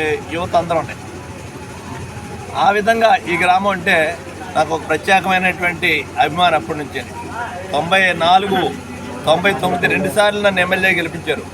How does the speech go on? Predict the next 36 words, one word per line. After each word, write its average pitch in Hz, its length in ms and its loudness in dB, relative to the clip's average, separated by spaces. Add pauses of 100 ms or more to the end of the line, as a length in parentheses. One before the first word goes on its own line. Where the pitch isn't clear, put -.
(320)
మూడోసారి 214 520 4
నేను 202 180 2
ఓడిపోయినప్పుడు 220 640 4
కూడా 240 100 4 (120)
ఈ 226 120 2
గ్రామం 220 380 4
నుంచి 208 240 0
సుమారు 208 300 4
రెండు 202 180 0
వేల 202 200 4
నాలుగు 190 220 4
వందల 202 240 4
ఓట్లు 214 240 2
నాకు 190 180 2
మెజారిటీ 185 320 2
వచ్చిన 180 280 0
ఆ - 80 6
రోజు 165 180 -4 (920)
తొంభై 175 220 4 (760)
తొమ్మిదిలో, 190 360 4 (480)
రెండు 170 200 2
వేల 208 180 4
నాలుగులో, 196 300 6 (920)
రెండు 165 180 2
వేల 208 180 6
నాలుగులో 208 280 2
నేను 185 200 6
ఆ - 100 10
రోజు 202 180 2
ఓడిపోయినప్పటికీ 202 640 2
కూడా 214 180 6 (1200)
ఈ - 100 2
గ్రామం 226 320 6
నుంచి 220 200 2
రెండు 208 180 4
వేల 208 100 6